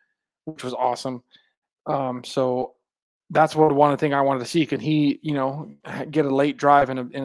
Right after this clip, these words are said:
a, in a big game, which this was an important game 'cause we were playing for the second seed, and an important game with, you know, with high stakes. Can he do it? And he did.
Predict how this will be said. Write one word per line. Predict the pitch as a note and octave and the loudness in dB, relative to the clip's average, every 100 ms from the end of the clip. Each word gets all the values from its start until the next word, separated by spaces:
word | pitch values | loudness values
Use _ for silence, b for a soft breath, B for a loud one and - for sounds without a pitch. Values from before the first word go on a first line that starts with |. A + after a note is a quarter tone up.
| C3 | -6
a, | B2+ - | -8 -8
in | C3+ | -6
a | |
big | B2 C#3 C3 | -4 -4 -4
game, | C#3 C3+ B2+ B2+ b b b _ | -6 -4 -6 -10 b b b _
which | - B2 - | -8 -8 -2
this | D#3+ E3 | -2 0
was | C#3+ | -2
an | C#3 | -2
important | D3 C3 C3 | -2 -4 -6
game | C#3 B2 | -6 -6
'cause | - | -4
we | |
were | C3 | -4
playing | C#3 B2+ | -4 -6
for | B2 | -6
the | |
second | A#2 B2+ B2 | -4 -6 -6
seed, | - C#3 - | -6 -6 -4
and | B2+ | -8
an | B2 | -6
important | C3 C3 C3+ | -4 -4 -4
game | C3 C3 | -6 -6
with, | B2 A#2+ C3+ | -6 -8 -10
you | B2+ | -8
know, | B2 A#2+ - | -6 -6 -6
with | C3+ A#2+ | -6 0
high | C#3+ | 0
stakes. | C3 - C#3 C3 | 0 -2 -2 -4
Can | - C#3 | -10 -8
he | C3 | -6
do | B2 C#3 | -2 -2
it? | B2 | -2
And | B2 B2+ | -4 -8
he | |
did. | B2+ C3+ C3 | -2 0 0